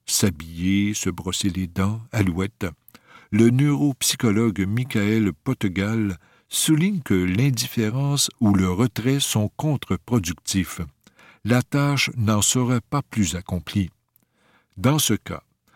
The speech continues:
je proposais à ma fille de poser mes mains sur les siennes pour l'aider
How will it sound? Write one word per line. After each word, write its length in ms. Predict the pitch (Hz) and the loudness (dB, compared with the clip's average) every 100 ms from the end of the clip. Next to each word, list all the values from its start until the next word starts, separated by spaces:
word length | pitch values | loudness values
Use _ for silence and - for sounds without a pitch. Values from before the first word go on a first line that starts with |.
| - _ _ | -20 _ _
je 240 | - 104 113 | 2 4 4
proposais 640 | - 156 147 139 127 160 | 2 -2 2 2 2 0
à 80 | 87 | -2
ma 140 | 90 | -6
fille 280 | 95 - 165 | -6 -2 0
de 120 | 98 | 0
poser 460 | 92 - 156 135 135 | -2 0 0 4 2
mes 220 | 92 90 | 2 0
mains 200 | 92 117 | 0 0
sur 220 | 120 98 | 0 -2
les 160 | 92 92 | -2 -4
siennes 400 | - 120 117 117 | -2 0 2 0
pour 260 | - 107 | 0 2
l'aider 460 | 104 135 135 104 120 | 4 4 4 4 2